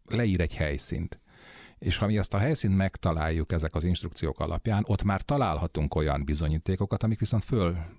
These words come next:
használhatóak az eljárásban, a bíróság is elfogadja, és a bíró már nem fogja megkérdezni, hogy hogy jutottatok el oda, az teljesen irreleváns már ebben az esetben, ha mondjuk ott megtaláljuk az elkövetés eszközét,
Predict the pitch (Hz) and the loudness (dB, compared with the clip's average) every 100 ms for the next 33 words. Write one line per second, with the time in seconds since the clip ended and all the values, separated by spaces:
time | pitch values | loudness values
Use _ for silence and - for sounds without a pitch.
0 | - - 78 76 71 76 85 73 76 73 | -12 -6 -4 -4 -4 -4 -2 -2 -2 -2
1 | 76 78 80 82 85 82 98 82 76 - | 0 0 0 2 2 2 2 2 0 -2
2 | 73 - - - 113 117 120 - - - | -6 -6 -6 -2 0 0 0 -6 -14 -14
3 | - - 82 87 95 92 101 117 104 78 | -12 -4 0 2 4 4 2 2 2 2
4 | 76 73 - 71 73 71 - 85 80 78 | 2 2 0 0 2 2 2 2 2 0
5 | 73 76 73 73 73 69 71 73 90 76 | 0 -2 -2 -2 0 0 0 0 0 -4
6 | - 85 85 71 - 80 73 71 71 69 | -2 0 2 0 0 0 0 0 -2 -2
7 | 67 - 71 71 73 71 73 82 95 87 | -2 -2 0 0 -2 -2 0 0 0 0
8 | 90 82 90 85 87 80 85 - 90 76 | 0 2 2 2 0 0 -2 -2 -4 -2
9 | 76 78 82 69 76 65 - - - - | -2 -2 -2 -2 -2 -2 -4 -6 -4 -2
10 | 82 87 - 82 80 78 78 | -2 -4 -4 -2 0 -2 -4